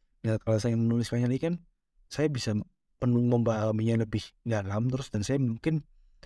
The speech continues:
saya nuliskan la-, nuliskan itu dalam artian menjelaskan lagi kepada, di-, pada diri saya sendiri dan kepada orang lain.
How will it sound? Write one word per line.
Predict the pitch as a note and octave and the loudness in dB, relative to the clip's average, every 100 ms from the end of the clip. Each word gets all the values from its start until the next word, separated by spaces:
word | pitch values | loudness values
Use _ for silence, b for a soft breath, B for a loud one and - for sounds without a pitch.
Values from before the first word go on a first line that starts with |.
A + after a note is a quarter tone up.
| _ _ - | _ _ -14
saya | - C3+ C3 | 0 2 4
nuliskan | B2+ B2+ A#2+ B2 A#2+ | 2 2 0 0 2
la-, | A2+ - | 0 -2
nuliskan | B2 B2+ A#2+ - C3 | 0 2 0 -2 -2
itu | F3 | -2
dalam | C#3+ A2+ A2+ A2 | 0 0 -2 -4
artian | - A#2 C#3+ E3 | -4 -4 -2 -2
menjelaskan | D#3 D3 C3+ D3 D3 _ _ _ - A#2+ G#2+ - A2+ G#2+ | -2 0 0 0 -4 _ _ _ -2 0 0 -2 -2 -2
lagi | G2 B2+ | -2 -2
kepada, | B2 - G#2+ A#2 - _ _ _ _ _ | -2 -4 -2 -2 -4 _ _ _ _ _
di-, | - - | -8 0
pada | B2 B2 | 0 2
diri | C3+ A2+ | 0 0
saya | A2+ G#2+ | 0 0
sendiri | A2+ C#3+ A2+ | 0 0 -2
dan | |
kepada | G2+ G#2+ A2 | -2 2 2
orang | G#2+ G#2+ G#2 | 2 0 -2
lain. | G2 | -6